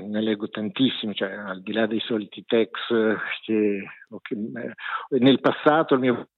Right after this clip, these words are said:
preferito era Ken Parker, mi piace molto Giulia, insomma ci sono fumetti anche di, di grande livello. Si pensa sempre che il fumetto sia un qualcosa di più,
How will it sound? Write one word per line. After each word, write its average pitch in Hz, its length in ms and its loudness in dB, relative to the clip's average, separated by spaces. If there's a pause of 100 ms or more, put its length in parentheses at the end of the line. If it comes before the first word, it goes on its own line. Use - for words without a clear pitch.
(140)
preferito - 240 0
era 113 140 4
Ken 113 220 -2
Parker, 120 600 2 (600)
mi 110 120 -4
piace 117 300 2
molto 120 340 -2
Giulia, 117 520 6
insomma 117 300 -2
ci - 160 -4
sono 127 580 2
fumetti 131 380 0
anche 117 220 0
di, 107 160 -20
di - 120 -20
grande 127 400 0
livello. 120 580 -4 (120)
Si - 200 -8
pensa 202 320 6
sempre 240 220 2
che 185 80 4
il 165 80 6
fumetto 190 400 6
sia 156 160 6
un 139 80 4
qualcosa 143 400 6
di 120 100 0
più, 135 420 6